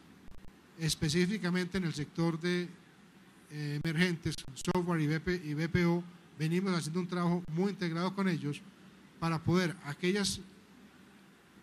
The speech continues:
requerimientos que se están identificando en investigación, desarrollo e innovación,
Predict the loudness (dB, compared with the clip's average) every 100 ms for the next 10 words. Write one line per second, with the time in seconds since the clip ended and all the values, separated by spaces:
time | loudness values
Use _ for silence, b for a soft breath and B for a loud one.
0 | -10 -8 -2 2 4 4 2 0 -4 -2
1 | -4 -4 -2 -2 0 -2 -2 -2 0 0
2 | -2 -6 -10 -6 -6 -8 -16 -20 -20 -20
3 | -14 -8 -2 -2 -2 -2 0 2 2 0
4 | -2 -2 -2 0 0 0 -2 -4 -2 0
5 | 0